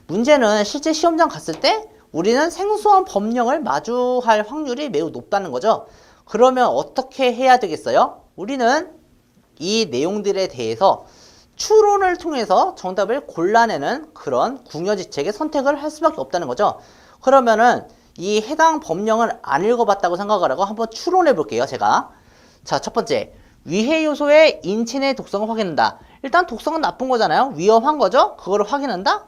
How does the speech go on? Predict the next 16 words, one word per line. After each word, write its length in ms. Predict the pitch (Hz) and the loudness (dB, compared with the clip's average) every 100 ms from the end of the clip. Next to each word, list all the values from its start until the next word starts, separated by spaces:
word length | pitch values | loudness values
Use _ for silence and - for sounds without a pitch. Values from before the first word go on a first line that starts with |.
| _ | _
음, 200 | 320 339 | -8 -8
괜찮아 300 | - 247 294 | -6 -4 -2
보입니다. 520 | 247 254 233 254 302 - _ _ _ _ _ | 0 -2 0 0 0 -4 _ _ _ _ _
자, 160 | 240 | -2
두 100 | 214 | 0
번째, 460 | 208 196 233 320 359 _ _ - | -2 0 0 0 -2 _ _ -8
위해 300 | 170 226 311 | -2 0 2
요소의 380 | 294 247 294 370 | 0 2 2 2
식품 520 | - - 359 359 339 | -4 -8 -4 -2 -4
잔류 460 | - 160 190 240 247 | -2 -2 0 -2 -2
허용 480 | 247 302 320 311 | 0 0 0 -2
기준을 440 | - 175 170 208 185 | -6 -10 -8 -6 -4
결정하는 720 | 151 143 196 151 196 320 294 | -4 -2 0 0 0 -2 -4
위험성 420 | 147 156 147 240 | 0 0 0 -4
결정 360 | 254 139 139 151 | -4 -8 -6 -4
과정. 300 | 107 104 95 | -4 -6 -10